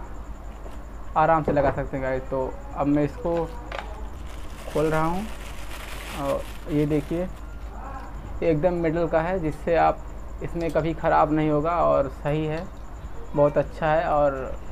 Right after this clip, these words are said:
ये परचेज, और ये देखिए, ये एकदम middle का है, जिससे आप, इसमें कभी ख़राब नहीं होगा और सही है, बहुत अच्छा है। और ये परचेज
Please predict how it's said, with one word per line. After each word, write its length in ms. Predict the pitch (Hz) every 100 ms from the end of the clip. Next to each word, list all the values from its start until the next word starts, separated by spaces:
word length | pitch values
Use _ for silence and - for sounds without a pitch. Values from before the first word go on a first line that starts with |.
| -
ये 120 | 147 147
परचेज, 300 | 160 151 156 - - - - - 147
और 220 | 139 - - - 165
ये 140 | 147
देखिए, 360 | 151 147 - 175
ये 1300 | 185 - - - - - - - - - - - 165
एकदम 240 | 147 180
middle 320 | 170 160 170
का 120 | 160 160
है, 180 | 180 185
जिससे 340 | 151 - 170
आप, 220 | 156 156 - - - - -
इसमें 280 | - 170 160
कभी 220 | 156 165
ख़राब 380 | 156 156 160 151
नहीं 180 | 156 151
होगा 260 | 147 170
और 300 | 160 147 143 143
सही 300 | - 147 156
है, 160 | 156 170 - - - - - - -
बहुत 220 | 147 147
अच्छा 300 | 147 - -
है। 180 | 156 170
और 480 | 156 147 139 131 - - - -
ये 140 | 147
परचेज 380 | 147 156 147 190